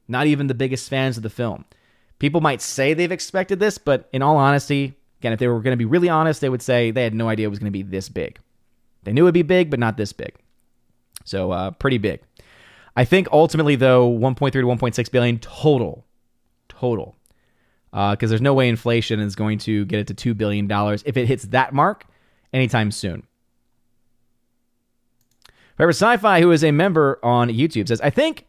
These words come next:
people are just starved for escape and entertainment. When you can't even drink a beer without getting insane political, people get stressed." Well, again, I would agree to an extent, but here's the thing. There are films that have come out that don't have political agendas that people ha-, just have not seen.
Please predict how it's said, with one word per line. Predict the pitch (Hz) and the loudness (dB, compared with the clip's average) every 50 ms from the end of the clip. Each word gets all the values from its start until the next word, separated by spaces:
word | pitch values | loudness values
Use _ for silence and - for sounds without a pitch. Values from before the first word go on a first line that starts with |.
| _ - | _ -6
people | - 185 202 196 196 | -2 -2 0 2 0
are | 185 | 2
just | 165 175 - - | 0 0 -2 -2
starved | - - 123 127 131 131 131 120 - | -2 0 2 4 4 2 0 -2 -6
for | - 131 131 | -2 -2 -2
escape | 127 - - - 107 110 110 120 | -2 -2 -4 -4 -4 -2 -2 -2
and | 120 | -2
entertainment. | 117 127 120 - 240 294 285 190 - - - - _ _ _ _ | -2 -2 -2 -2 -2 0 -2 -2 -6 -8 -14 -20 _ _ _ _
When | - 123 | -6 -4
you | 131 120 | -4 -2
can't | - 185 196 180 147 | 0 0 0 2 2
even | 165 156 160 147 | 0 2 2 0
drink | 135 143 123 | 0 -2 -2
a | 131 | -4
beer | 117 98 123 123 120 | -2 0 0 2 2
without | 120 117 120 117 107 | 2 2 0 -2 -2
getting | 110 117 113 117 113 | -2 0 0 0 0
insane | 110 107 - 117 113 | -2 -2 -2 -4 -4
political, | 107 117 113 110 - 107 107 104 | -2 -2 -4 -4 -4 -6 -6 -8
people | - - 123 - - 107 104 | -8 -10 -12 -8 -8 -8 -8
get | - 101 - | -8 -10 -10
stressed." | - - 175 160 135 - | -6 -4 -2 -2 -2 -4
Well, | 151 190 226 147 107 | -6 -8 -8 -8 -6
again, | 185 202 175 269 262 214 196 180 - _ _ _ _ _ _ _ _ _ _ | -8 -6 -4 -2 -2 -2 -2 -4 -8 _ _ _ _ _ _ _ _ _ _
I | 180 190 | 0 2
would | 202 202 | 4 4
agree | 202 175 143 180 285 302 254 | 2 2 0 -2 -2 -2 -2
to | - 214 | -2 -2
an | 196 | -2
extent, | 185 170 - - - 262 269 185 | -2 -2 -4 -4 -4 -4 -4 -2
but | 175 180 170 - - | 0 0 -2 0 -2
here's | 151 175 233 240 196 | -2 -2 -2 -2 -2
the | 185 | -4
thing. | - 269 240 170 | -4 -2 0 0
There | 190 190 | 0 2
are | - 190 175 | 2 2 0
films | - - 170 185 208 202 180 | 0 0 0 2 2 0 0
that | 196 180 | 0 0
have | 185 175 - | 0 -2 -2
come | - 143 143 147 | -2 -2 0 2
out | 170 202 175 151 165 - - _ _ _ _ _ _ - | 2 2 2 0 -2 -4 -10 _ _ _ _ _ _ -4
that | - - 113 - | -4 -4 0 2
don't | 156 175 196 | 2 4 4
have | 196 190 175 - | 4 2 2 2
political | - 160 151 147 131 - 131 | 2 2 2 2 0 0 -2
agendas | 127 110 - 107 98 104 127 165 196 214 - - _ _ _ _ _ _ _ _ _ _ | -2 -2 -2 -4 -4 -2 -2 -4 -6 -6 -12 -18 _ _ _ _ _ _ _ _ _ _
that | _ 165 165 - | _ -2 0 2
people | 165 160 170 185 | 0 0 2 0
ha-, | 170 180 | 0 0
just | 147 175 - - | -2 -2 -2 0
have | 151 151 151 | 0 0 0
not | 170 165 117 - | 0 -2 -2 -2
seen. | - 190 226 185 113 - | -4 -2 -2 -2 -6 -8